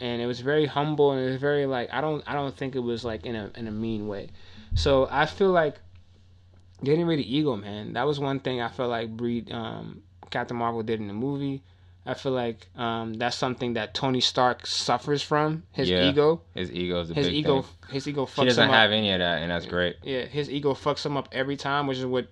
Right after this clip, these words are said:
Speaker 1: ends up fucking up everything. Um,
Speaker 2: All the time.
Speaker 1: same thing with Star-Lord. His ego fucked him up too. You know what I'm
Speaker 2: It,
Speaker 1: saying?
Speaker 2: it fucked up everybody.
Speaker 1: Same thing with Captain America. His ego fucks him up too. So it's like, you watch, like, the fact that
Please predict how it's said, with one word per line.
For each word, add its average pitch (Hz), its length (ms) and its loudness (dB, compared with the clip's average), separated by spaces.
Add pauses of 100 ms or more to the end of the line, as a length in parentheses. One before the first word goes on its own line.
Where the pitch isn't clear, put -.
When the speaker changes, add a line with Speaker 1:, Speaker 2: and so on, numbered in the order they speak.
Speaker 1:
ends 131 180 -4
up 120 100 -4
fucking 131 280 -2
up 120 80 -4
everything. 135 400 -2 (680)
Um, 123 400 -4
Speaker 2:
All 95 180 6
the 82 60 -2
time. 80 300 -4
Speaker 1:
same 156 280 2
thing 160 220 0
with 151 160 2
Star-Lord. 151 580 4
His 123 100 -6
ego 135 220 0
fucked - 300 -2
him 135 160 -2
up - 120 -6
too. 151 280 -2
You 123 100 -4
know 127 60 0
what 120 60 0
I'm 117 60 0
Speaker 2:
It, - 40 -8
Speaker 1:
saying? 131 180 2
Speaker 2:
it 117 140 4
fucked 131 180 4
up 95 120 0
everybody. 117 420 6
Speaker 1:
Same 156 80 2
thing 160 100 2
with 151 100 0
Captain 160 280 0
America. 156 240 0
His 120 80 -2
ego 127 140 -2
fucks - 300 -4
him 135 120 -2
up 120 100 -4
too. 139 240 -2
So 127 200 0
it's 120 100 -2
like, 117 280 -4 (300)
you 135 160 2
watch, 139 380 4
like, 127 200 0
the 131 60 -6
fact 127 280 0
that 120 280 -2